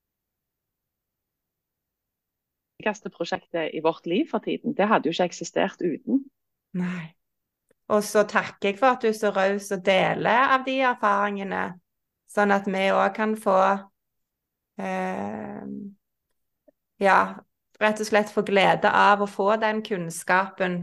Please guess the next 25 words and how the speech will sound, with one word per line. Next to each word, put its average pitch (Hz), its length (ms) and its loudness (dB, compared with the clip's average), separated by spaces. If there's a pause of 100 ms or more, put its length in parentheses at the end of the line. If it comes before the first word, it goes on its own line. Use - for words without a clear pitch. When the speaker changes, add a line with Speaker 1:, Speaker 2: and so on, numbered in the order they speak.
(120)
Speaker 2:
som 190 140 -6
gjør 180 220 0
at - 300 -16 (680)
vi 196 140 2
andre 185 400 4
også 196 220 6
kan 254 280 0
få 208 220 2 (1800)
en 285 100 -8
større 247 360 2
mulighet 208 440 2
til 202 100 -6
kanskje 196 460 0
å 196 80 0
leve 190 320 2
liv, 185 380 -4 (680)
eh, 185 560 0
der 196 220 4
vi 202 100 4
våger 185 500 4
igjen 190 300 2
da 190 140 -2
å 190 80 -2
kjenne 180 420 -2
på 185 180 0